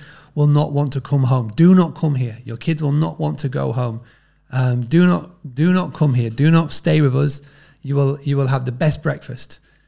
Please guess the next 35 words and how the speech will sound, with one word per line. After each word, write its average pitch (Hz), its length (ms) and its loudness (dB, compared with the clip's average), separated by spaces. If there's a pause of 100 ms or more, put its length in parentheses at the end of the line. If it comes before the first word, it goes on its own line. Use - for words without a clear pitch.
(140)
Do 156 100 0
not 156 140 0
stay 160 200 2
with 160 140 2
us. 165 180 -2 (220)
You 147 160 2
will 143 120 4
never 175 460 4
want 151 340 0
to 135 100 -2
leave 143 480 0
insert 131 400 -2
town 127 240 -2
or 117 80 -4
city 127 260 -6
or 117 80 -4
name. 113 300 -6
You 123 100 -4
will 139 100 2
never 165 320 4
wanna 151 280 2
go 127 500 0 (380)
abroad 131 420 2
or 113 100 0
somewhere 147 380 4
else. 131 260 2
You 139 60 0
will 127 120 2
wanna 120 180 0
come 151 240 0
here 139 180 2
forever. 127 320 -2
You'll 120 180 -4
be 110 140 -6
addicted. 135 640 0